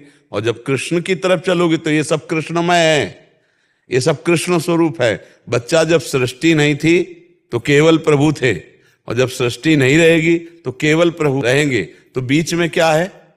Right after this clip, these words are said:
प्रभु ही तो प्रभु है ना। यही बात समझाने के लिए दो विभाग किए गए, पहला है और दूसरा नहीं।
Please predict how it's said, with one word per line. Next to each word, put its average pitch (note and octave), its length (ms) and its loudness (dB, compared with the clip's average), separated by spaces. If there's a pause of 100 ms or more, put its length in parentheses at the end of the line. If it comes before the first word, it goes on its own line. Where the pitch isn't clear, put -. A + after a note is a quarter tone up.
(180)
प्रभु C3 280 0
ही D#3+ 60 4
तो F3 140 -4
प्रभु E3 360 0
है D#3+ 120 0
ना। E3+ 200 -4 (340)
यही C3+ 300 2
बात C#3 280 0
समझाने A#2+ 560 -2
के C#3 160 -6
लिए D#3 180 0
दो D3 220 -2
विभाग B2+ 320 0
किए A#2+ 340 -4
गए, F2 220 -6 (420)
पहला B2+ 340 0
है B2+ 200 2
और D3+ 60 2
दूसरा C#3 400 -2
नहीं। A#2 360 -2